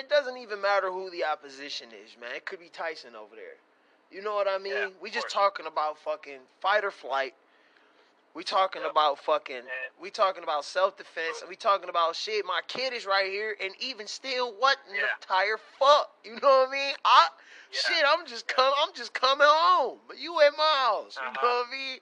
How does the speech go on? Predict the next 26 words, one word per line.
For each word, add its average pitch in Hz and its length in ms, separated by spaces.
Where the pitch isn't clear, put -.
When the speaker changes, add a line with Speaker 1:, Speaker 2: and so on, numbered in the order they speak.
Speaker 2:
<laughs> - 60
Uh, 180 320
exactly, 277 600
Speaker 1:
<laughs> 214 40
What? 277 240
Speaker 2:
exactly. 180 280
So 185 120
I 185 40
found 214 240
out, 196 240
found 208 240
out 196 160
that 180 80
he 190 80
had 185 120
stayed 196 240
there 160 160
for 143 160
the 131 160
two 190 160
nights 160 240
prior 175 400
to - 80
that. 113 220
Speaker 1:
Okay. 127 320
Speaker 2:
Which, 110 240